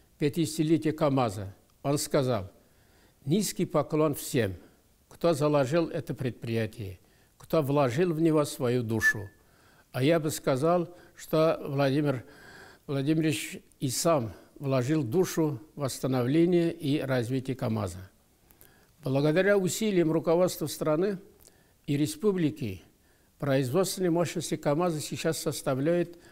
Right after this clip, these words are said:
более семидесяти тысяч автомобилей в год. Как говорил Владимир Владимирович, КАМАЗ стал международным брендом, в том числе благодаря и команде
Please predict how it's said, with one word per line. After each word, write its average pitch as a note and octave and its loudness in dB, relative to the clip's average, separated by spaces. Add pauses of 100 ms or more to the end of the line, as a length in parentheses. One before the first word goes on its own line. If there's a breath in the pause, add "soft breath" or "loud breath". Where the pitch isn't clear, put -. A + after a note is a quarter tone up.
(140 loud breath)
более F3 2
семидесяти F3 0
тысяч F3 -4
автомобилей C3 -2
в A2 -6
год. G2+ -6 (1080 soft breath)
Как F3+ 2
говорил F3 4
Владимир D#3+ 4
Владимирович, D#3 2 (200)
КАМАЗ E3 0
стал F3 2
международным D3+ 2
брендом, C#3 0 (400 loud breath)
в - -20
том F3 4
числе E3+ -4
благодаря D3 2
и C#3 2
команде D#3 0